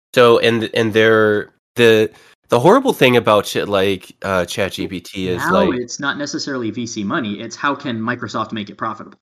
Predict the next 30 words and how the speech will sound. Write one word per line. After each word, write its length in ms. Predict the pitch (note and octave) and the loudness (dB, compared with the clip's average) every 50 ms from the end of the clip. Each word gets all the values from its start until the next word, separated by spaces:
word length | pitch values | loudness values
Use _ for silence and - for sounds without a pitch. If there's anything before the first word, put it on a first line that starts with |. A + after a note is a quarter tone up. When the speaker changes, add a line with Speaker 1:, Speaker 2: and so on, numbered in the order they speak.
| _ _ - | _ _ 0
Speaker 1:
Right, 320 | G3+ G3 D3+ A2 G2 D#2+ C#2+ | 2 4 4 4 2 0 0
yeah, 240 | G#2+ B2+ C3 A#2+ A#2 | 2 2 4 4 4
it's 160 | A#2+ - - | 2 2 2
like 320 | D3 C3+ A#2+ A2+ - _ _ _ _ _ - | 4 4 4 2 -2 _ _ _ _ _ -8
Speaker 2:
Or 80 | D3 | -2
Speaker 1:
they, 140 | B2+ B2 B2 | 0 0 0
Speaker 2:
integrate 320 | B2 A2 B2 B2 B2 A#2 - | 0 -2 -2 0 0 0 -2
Speaker 1:
they, 40 | - | -4
Speaker 2:
it. 60 | G#2+ - _ _ - | -12 -20 _ _ -20
Mm-hmm. 220 | B2+ B2 B2 A#2+ A#2 A2 | -20 -20 -18 -18 -12 -2
Speaker 1:
right, 360 | A2 B2 A#2+ A2+ G#2+ E2+ - | 2 4 4 4 2 0 -2
they've, 420 | B2+ B2 B2 B2+ A#2+ A2 - - _ _ _ - | 0 0 2 2 0 -4 -8 -20 _ _ _ -4
a-, 160 | A#2+ C3 - C3+ | -2 -2 2 2
and 200 | C3+ C3 A#2+ A2 | 2 2 2 2
right 200 | A2 C3 C#3+ B2+ | 4 4 4 4
now 440 | A#2 A2+ B2+ E3+ G3+ D#3 A#2 A2 G#2+ | 2 0 2 4 4 4 4 2 0
they're 180 | G2 G#2 A2 G#2 | 0 0 -2 -2
profitable 560 | - - B2+ D#3 F3+ - A#2+ G#2+ G2+ G#2+ G#2 | 2 2 2 2 2 2 -4 -4 -2 -2 -4
because 380 | G2+ A2 A2 - A#2 G#2 F#2 - | -4 -6 -4 -2 -4 -4 -4 -4
they, 500 | A2 G#2+ G#2 G2 G2 G2 G2 F#2+ F#2+ - _ _ _ _ _ _ _ _ - | -4 -4 -2 -2 -4 -4 -6 -8 -10 -12 _ _ _ _ _ _ _ _ -8
um, 580 | - F2+ F#2+ F#2 F2+ F2 F2 F2+ F2+ F2+ - _ _ _ _ - - | -4 -2 0 0 -2 -4 -6 -10 -10 -12 -14 _ _ _ _ -12 -6
Speaker 2:
Are 80 | C#3+ C3 | 0 2
Speaker 1:
they 120 | C3 C3 | 4 6
don't 160 | C3+ C#3 C#3 | 6 4 4
Speaker 2:
they? 60 | A#2+ | 4
Speaker 1:
have 240 | C3 C3+ B2 A2+ G#2+ | 2 0 0 0 -2
workers' 580 | G#2 A#2 A#2+ A#2+ A#2+ - - A#2+ B2+ B2 A2+ - | 0 4 4 4 4 2 0 0 0 0 -2 -4
<laughs> 140 | G#2+ B2 C#3+ | 2 2 4
rights 260 | D#3+ - - - - | 4 2 -2 -8 -6
for 260 | - - F#3 F#3+ - | 0 4 4 4 4